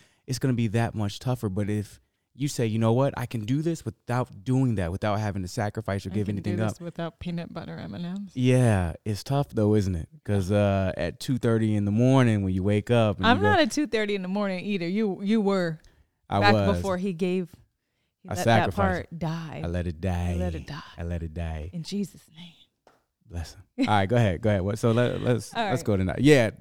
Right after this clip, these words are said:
Speaker 1: something gotta die, y'all. Go ahead.
Speaker 2: So when we're talking about dying to your individuality,
Speaker 1: Yeah.
Speaker 2: again, um,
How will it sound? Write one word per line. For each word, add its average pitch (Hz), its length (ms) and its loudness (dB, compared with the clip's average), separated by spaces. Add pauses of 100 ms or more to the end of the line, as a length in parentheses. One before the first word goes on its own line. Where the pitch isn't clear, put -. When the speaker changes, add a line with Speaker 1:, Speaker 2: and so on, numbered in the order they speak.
(120)
Speaker 1:
something 123 340 2
gotta 104 260 2
die, 98 260 -2
y'all. 92 220 -6
Go 104 100 -6
ahead. 92 180 -4 (120)
Speaker 2:
So 202 420 -6 (380)
when 190 200 -10
we're 196 80 -8
talking 220 340 -6
about 190 240 -6
dying 170 400 -8
to - 140 -20
your 160 120 -16
individuality, 160 760 -8
Speaker 1:
Yeah. 170 180 -4
Speaker 2:
again, 170 440 -6 (1400)
um, 175 360 -6